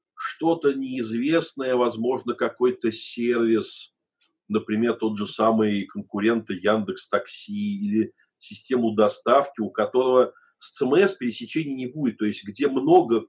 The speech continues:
кода будет не готового, то есть ведь C M S предоставляет просто много готового кода,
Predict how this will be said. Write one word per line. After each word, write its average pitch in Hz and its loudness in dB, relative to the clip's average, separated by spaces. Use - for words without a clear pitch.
кода 156 0
будет 165 -8
не 131 2
готового, 139 2
то - -16
есть - -12
ведь 110 -8
C 143 -6
M 180 2
S 226 0
предоставляет 151 0
просто 127 -8
много 151 -2
готового 127 4
кода, 107 0